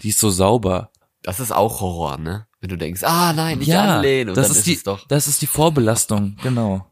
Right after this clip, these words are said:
Speaker 2: die Vorbelastung, das ist so Soft-Horror.
Speaker 1: <laughs> Softcore.
Speaker 2: Soft-Horror, sich an eine Wand zu lehnen, die möglicherweise frisch gestrichen ist. Dum, dum, dum.
Speaker 1: Ja. Aber es gibt ja auch, ähm, um nochmal, um zum Thema Horror zu kommen.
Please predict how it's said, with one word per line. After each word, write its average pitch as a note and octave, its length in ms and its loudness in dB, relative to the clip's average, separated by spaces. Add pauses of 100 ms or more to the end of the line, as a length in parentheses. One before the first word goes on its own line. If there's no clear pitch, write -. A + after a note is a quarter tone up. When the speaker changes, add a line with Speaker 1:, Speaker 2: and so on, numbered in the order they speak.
(140)
Speaker 2:
die A2+ 80 -14
Vorbelastung, F2 640 -4
das F2+ 120 -8
ist G#2+ 120 -4
so G#2 80 -4
Soft-Horror. F2 880 -2 (760)
Speaker 1:
<laughs> A2+ 60 0 (680)
Softcore. - 800 -4 (520)
Speaker 2:
Soft-Horror, F2 720 0
sich D#2+ 200 -2
an F2 140 0
eine C#2+ 180 -4
Wand G2+ 240 0
zu - 120 -4
lehnen, F2+ 260 2
die D2+ 100 0
möglicherweise C#2+ 720 -2
frisch - 260 -8
gestrichen - 420 -6
ist. - 300 -6 (960)
Dum, C3 260 -4
dum, F#2 300 -4
dum. F3+ 180 4
Speaker 1:
Ja. D#3 260 2 (1500)
Aber C3 160 2
es - 160 0
gibt - 160 -2
ja F3+ 80 6
auch, C#3 220 2
ähm, B2+ 260 0
um B2 140 -2
nochmal, B2 420 -2 (120)
um G#2 240 0
zum - 400 -4
Thema G#2 320 -2
Horror A2 280 -2
zu - 160 -10
kommen. A#2 400 -6